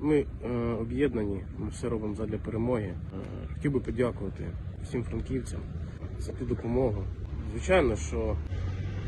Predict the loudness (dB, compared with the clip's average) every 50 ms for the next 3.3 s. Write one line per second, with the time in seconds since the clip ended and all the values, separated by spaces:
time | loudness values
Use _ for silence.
0 | -2 -2 -2 0 0 0 0 0 0 2 4 4 4 4 4 2 0 0 0 2
1 | 4 4 4 4 4 2 2 0 0 -2 -2 0 0 0 0 0 0 0 0 0
2 | 0 0 -2 -2 -4 -4 -4 -4 -4 -2 -2 -2 0 2 4 4 6 6 4 4
3 | 4 4 2 2 2 0